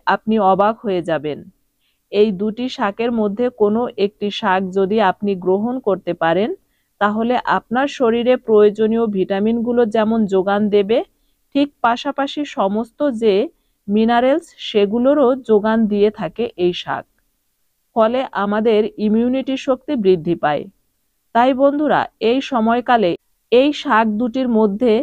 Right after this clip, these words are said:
অন্তত একটি শাক হলেও অবশ্যই খাওয়ার চেষ্টা করুন। বন্ধুরা, শাস্ত্র মতে এবং আয়ুর্বেদ মতে চৈত্র মাসে যে ফলটি আমাদের অবশ্যই গ্রহণ করতে হয়,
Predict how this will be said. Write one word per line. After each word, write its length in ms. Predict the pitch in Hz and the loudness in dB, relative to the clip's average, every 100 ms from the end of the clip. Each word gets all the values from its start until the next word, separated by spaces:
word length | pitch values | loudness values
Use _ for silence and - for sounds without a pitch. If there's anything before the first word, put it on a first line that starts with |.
| - - | -4 -4
অন্তত 440 | 214 233 240 285 214 208 - _ _ - | 0 0 0 0 2 0 0 _ _ 0
একটি 340 | 240 269 - 320 | 0 0 -2 -4
শাক 280 | 320 285 285 | 0 -2 -2
হলেও 340 | 285 269 285 240 277 - | 0 2 4 4 0 0
অবশ্যই 560 | 202 196 226 - 269 | 0 2 0 -2 -4
খাওয়ার 320 | 269 240 190 220 | -4 -2 -2 0
চেষ্টা 340 | - 185 - 190 | -2 -2 -2 -6
করুন। 300 | 175 156 160 202 _ _ _ _ _ _ 202 | -4 -6 -6 -14 _ _ _ _ _ _ 0
বন্ধুরা, 460 | 247 277 302 226 240 - | 0 2 2 0 -2 -8
শাস্ত্র 440 | - 247 220 - 277 | -4 -2 -2 -2 -6
মতে 340 | 262 220 220 240 - | -2 -2 0 -2 0
এবং 280 | 185 196 214 214 - | -2 2 0 0 -2
আয়ুর্বেদ 540 | 190 214 233 240 254 233 | 2 2 2 2 2 2
মতে 380 | 196 190 185 190 - _ _ _ - | 0 0 0 -2 -4 _ _ _ -2
চৈত্র 280 | 269 277 285 285 | 0 0 2 2
মাসে 340 | 277 254 - 269 220 | 2 -2 0 0 0
যে 180 | 208 202 208 | 2 2 0
ফলটি 440 | 220 208 214 254 262 - | 0 0 0 -2 -6 -4
আমাদের 400 | 196 190 190 214 - | -2 0 2 0 0
অবশ্যই 520 | 170 185 208 - 254 233 | 0 2 0 0 -2 0
গ্রহণ 360 | 208 226 240 233 | 0 0 0 -2
করতে 340 | 226 226 240 | -2 -2 -4
হয়, 340 | 233 226 233 | -4 0 0